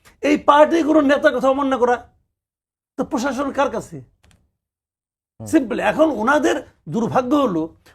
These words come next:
Speaker 1: ওনাদের সংগঠনটা এতই শক্তিশালী যে সমস্ত জায়গায় তাদের লোকজন নাই, ওই লোকজন খুবই কম।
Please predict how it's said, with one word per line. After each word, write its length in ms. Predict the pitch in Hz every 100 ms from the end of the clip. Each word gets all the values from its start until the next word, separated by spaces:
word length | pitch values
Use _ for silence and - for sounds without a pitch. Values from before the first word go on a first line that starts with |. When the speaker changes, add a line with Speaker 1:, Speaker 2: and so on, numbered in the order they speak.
| -
Speaker 1:
ওনাদের 240 | 226 269
সংগঠনটা 540 | 208 214 233 240 294 285
এতই 320 | 214 202 320
শক্তিশালী 600 | 254 240 254 220 175 175 - _ -
যে 140 | 269
সমস্ত 360 | - 302 320 -
জায়গায় 220 | 285 240
তাদের 160 | 240 254
লোকজন 360 | 254 247 226
নাই, 160 | 160 131 - _ _ _ _ _ _ _ - - 277 -
ওই 140 | 277
লোকজন 380 | 269 277 240 240 - _ -
খুবই 300 | 311 330 -
কম। 240 | 214 131